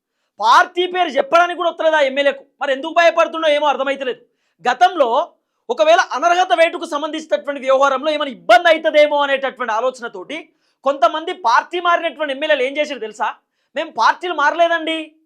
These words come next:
మేము ఇంకా బీఆర్ఎస్ పార్టీలోనే ఉన్నామని" చెప్పి అఫిడవిట్ దాఖలు చేసేటటువంటి కార్యక్రమం చేశారు. కోర్టుకు అఫిడవిట్ ఇవ్వాలి, కోర్టుకు కాదు, నాకు తెలిసి స్పీకర్ సార్కు కోర్టుకు అఫిడవిట్ ఇవ్వాలనుకుంటా. అఫిడవిట్ ఇచ్చేటటువంటి నేపథ్యంలో అసలు మీరు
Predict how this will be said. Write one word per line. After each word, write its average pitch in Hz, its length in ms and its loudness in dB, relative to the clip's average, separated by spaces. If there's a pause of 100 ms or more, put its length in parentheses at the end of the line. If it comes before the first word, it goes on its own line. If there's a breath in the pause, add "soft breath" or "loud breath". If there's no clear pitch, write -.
(300)
మేము 277 160 -6
ఇంకా 330 380 2
బీఆర్ఎస్ 320 600 2
పార్టీలోనే 302 360 -2
ఉన్నామని" 277 280 -6
చెప్పి - 180 -10
అఫిడవిట్ 349 400 0
దాఖలు 320 340 2
చేసేటటువంటి 285 460 -4
కార్యక్రమం 262 400 -4
చేశారు. 262 380 -6 (480)
కోర్టుకు 339 460 4
అఫిడవిట్ 294 460 2
ఇవ్వాలి, 262 280 2 (460)
కోర్టుకు 294 460 2
కాదు, 254 220 0
నాకు 226 180 -8
తెలిసి 269 200 -8
స్పీకర్ 339 420 -4
సార్కు 311 280 -4
కోర్టుకు 302 340 2
అఫిడవిట్ 294 380 -2
ఇవ్వాలనుకుంటా. 226 560 -2 (400)
అఫిడవిట్ 359 440 -2
ఇచ్చేటటువంటి 330 520 2
నేపథ్యంలో 247 640 -6
అసలు 294 180 -6
మీరు 330 120 -8